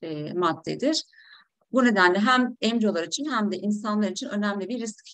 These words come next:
oluşturmaktadır. Yine sıkıştırılmış gazlar, özellikle de karbondioksit bir aldehit kaynağı olabilir.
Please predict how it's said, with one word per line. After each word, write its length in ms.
oluşturmaktadır. 1160
Yine 180
sıkıştırılmış 720
gazlar, 500
özellikle 480
de 100
karbondioksit 840
bir 280
aldehit 380
kaynağı 440
olabilir. 840